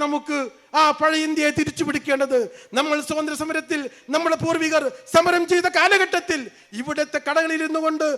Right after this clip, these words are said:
നമ്മുടെ സഹോദരന്മാർ അവരുടെ മതത്തിന്റെ പേരിൽ, അവരുടെ അക്ബറിന്റെ പേരിലോ സീതയുടെ പേരിലോ രാമന്റെ പേരിലോ അഷ്റഫിന്റെ പേരിലോ ലത്തീഫിന്റെ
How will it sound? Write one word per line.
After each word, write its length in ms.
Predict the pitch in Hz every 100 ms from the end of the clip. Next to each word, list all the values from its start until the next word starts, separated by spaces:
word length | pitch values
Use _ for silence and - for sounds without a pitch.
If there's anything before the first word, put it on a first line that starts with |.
| - - 220
നമ്മുടെ 380 | 302 330 330 320 254 - -
സഹോദരന്മാർ 640 | 285 330 339 330 339 330 254 - - 214
അവരുടെ 260 | 311 320 339
മതത്തിന്റെ 500 | 330 349 349 339 330
പേരിൽ, 280 | 330 330 330 269 - - 247
അവരുടെ 320 | 311 320 330 311 - - 247
അക്ബറിന്റെ 420 | 339 349 339 339 330
പേരിലോ 340 | 330 330 339 294 - -
സീതയുടെ 460 | 330 359 359 349 349
പേരിലോ 320 | 339 339 339 302 - -
രാമന്റെ 400 | 277 359 381 370 349
പേരിലോ 360 | 349 339 339 330 294 - 277
അഷ്റഫിന്റെ 480 | - 392 381 381 359
പേരിലോ 300 | 349 339 330 294 - -
ലത്തീഫിന്റെ 520 | 320 339 415 381 392